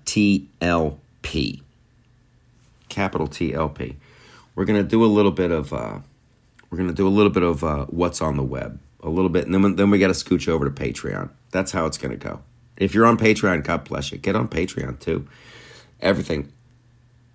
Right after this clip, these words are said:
We'll talk. We'll do this. I wrote a thing about, uh, uh, the Taylor Hawkins. Well, yeah, we'll spend a few minutes on this.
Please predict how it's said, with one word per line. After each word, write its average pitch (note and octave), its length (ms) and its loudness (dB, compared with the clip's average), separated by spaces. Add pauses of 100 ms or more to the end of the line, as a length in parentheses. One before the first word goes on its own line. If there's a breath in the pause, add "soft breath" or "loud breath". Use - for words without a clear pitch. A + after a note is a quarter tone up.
(640)
We'll A#2 140 6
talk. A2 200 4
We'll A2+ 100 6
do G#2 140 6
this. C#2+ 400 0 (240)
I F#2 60 -2
wrote G#2 220 6
a G2 40 2
thing E2+ 280 0
about, C2+ 380 -4
uh, - 260 -6 (1500)
uh, D2 200 -2
the C#2 120 -4
Taylor E2+ 400 0
Hawkins. C#2 540 -8
Well, F#2 160 -8
yeah, F#2 140 4
we'll E2 120 2
spend G#2 240 2
a D2+ 40 -4
few D2 160 -2
minutes C#2+ 260 -4
on C2 160 -4
this. A1+ 300 -10